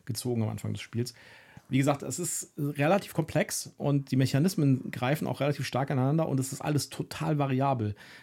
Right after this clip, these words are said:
Äh, die, da-, das, äh, auf dem Brett sind quasi keine fest aufgedruckten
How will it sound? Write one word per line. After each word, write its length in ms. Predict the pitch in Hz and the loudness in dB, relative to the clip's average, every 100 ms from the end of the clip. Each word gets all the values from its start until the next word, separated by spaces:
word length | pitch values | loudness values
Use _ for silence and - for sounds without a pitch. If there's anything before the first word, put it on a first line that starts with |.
| - | -10
Äh, 200 | - 113 | -2 0
die, 300 | 113 113 117 | 0 2 2
da-, 160 | 117 120 | 2 0
das, 360 | 113 117 - - | 0 -4 -4 -4
äh, 160 | 120 | -2
auf 120 | 120 - | -4 0
dem 140 | 123 | 0
Brett 240 | 113 160 | 0 -2
sind 180 | - 143 | -2 -4
quasi 280 | - 135 131 | 0 0 0
keine 440 | 135 - 147 190 | -4 -2 2 2
fest 380 | 190 - 160 - | 2 -2 -4 -4
aufgedruckten 920 | - 160 151 135 160 - 139 135 131 | -6 -4 -4 -2 -4 -2 2 4 2